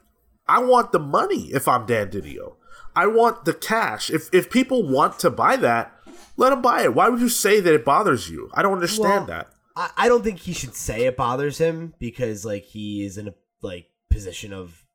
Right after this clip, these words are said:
Speaker 2: you know, authority, and I think that makes the company look bad. But I also think that, like, I get where he's coming from because I think that, like, the, the,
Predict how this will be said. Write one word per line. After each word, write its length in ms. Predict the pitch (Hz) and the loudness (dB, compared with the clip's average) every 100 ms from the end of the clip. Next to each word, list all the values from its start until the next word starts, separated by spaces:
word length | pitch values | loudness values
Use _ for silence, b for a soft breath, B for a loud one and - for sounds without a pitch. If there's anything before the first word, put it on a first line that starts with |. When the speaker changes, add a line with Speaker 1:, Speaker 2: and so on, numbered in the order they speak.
| _ _ | _ _
Speaker 2:
you 100 | 92 | -18
know, 140 | 71 | -18
authority, 680 | 76 - 87 90 98 104 101 | -18 -16 -12 -10 -8 -6 -6
and 160 | 95 90 | -8 -10
I 140 | 90 | -14
think 160 | 92 87 | -16 -16
that 140 | 85 | -14
makes 180 | 82 - | -16 -18
the 80 | 85 | -18
company 340 | 95 90 101 | -14 -12 -8
look 200 | 104 104 | -8 -8
bad. 420 | 117 123 123 117 | -8 -6 -6 -8
But 240 | 104 98 95 | -8 -8 -10
I 140 | 110 | -10
also 280 | 113 113 120 | -8 -8 -8
think 200 | 110 107 | -10 -10
that, 160 | 104 101 | -12 -12
like, 380 | 98 95 - _ _ _ _ _ _ _ _ _ _ _ - 127 | -10 -10 -12 _ _ _ _ _ _ _ _ _ _ _ -12 -6
I 100 | 139 | -2
get 240 | 156 170 | 0 -2
where 80 | 202 | -4
he's 140 | 156 | -6
coming 340 | - 180 208 165 | -6 -2 -2 -2
from 220 | 143 131 | -8 -8
because 260 | 123 135 | -8 -6
I 80 | 127 | -6
think 240 | 123 127 120 | -6 -8 -8
that, 140 | 120 | -8
like, 360 | 120 113 101 - | -8 -10 -10 -18
the, 480 | 113 120 113 110 110 107 | -8 -6 -4 -6 -10 -10
the, 160 | 123 | -10